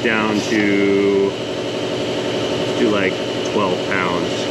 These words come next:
There we go. All right. So we fire up the pump. That's suction on our suction side. There it is.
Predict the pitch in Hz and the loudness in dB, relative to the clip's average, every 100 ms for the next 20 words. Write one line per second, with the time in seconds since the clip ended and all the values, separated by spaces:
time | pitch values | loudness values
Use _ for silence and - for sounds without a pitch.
0 | - - - - - - - - - - | -2 -2 -2 -2 -2 -2 -2 -2 -2 -2
1 | - - - - - 82 92 85 85 82 | -2 -2 -2 -2 -2 0 0 0 0 -2
2 | - - - 139 127 117 113 135 131 131 | -2 -4 -4 -2 -2 -2 -2 0 2 0
3 | 131 - 156 175 - - - - 170 175 | -2 -4 -2 -2 -2 -4 -2 -4 -4 -2
4 | - - - 143 143 151 143 - 147 139 | -2 -2 0 0 2 2 2 2 2 2
5 | 131 - 160 151 160 160 175 175 185 - | 2 0 0 2 2 2 4 2 2 0
6 | - - - - - - - - - - | -4 -4 -2 -2 -2 -2 -2 -2 -2 -2
7 | 139 135 139 135 139 - - - 110 117 | 0 0 0 0 0 0 -2 0 2 4
8 | 151 | 4